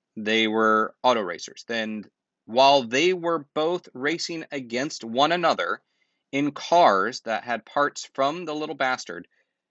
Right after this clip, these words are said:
Troy McHenry he lost control of his vehicle and he hit a tree and died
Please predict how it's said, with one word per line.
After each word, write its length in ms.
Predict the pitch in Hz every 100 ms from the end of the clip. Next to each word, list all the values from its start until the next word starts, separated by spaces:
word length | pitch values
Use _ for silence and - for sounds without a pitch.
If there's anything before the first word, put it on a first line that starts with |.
| _ -
Troy 220 | - 165
McHenry 720 | 180 - 160 151 143 131 127 _ _ _ _ _ _ _ _ _ _
he 180 | - 185
lost 300 | 180 156 -
control 560 | 139 113 - 160 107 -
of 180 | 117 107
his 200 | 120 104
vehicle 500 | 120 151 - 101 95
and 120 | 104
he 320 | - 160 165
hit 220 | 156 156
a 120 | 131 110
tree 640 | - - 156 104 98 92 _ _
and 260 | 107 104 98
died 480 | 110 113 113 113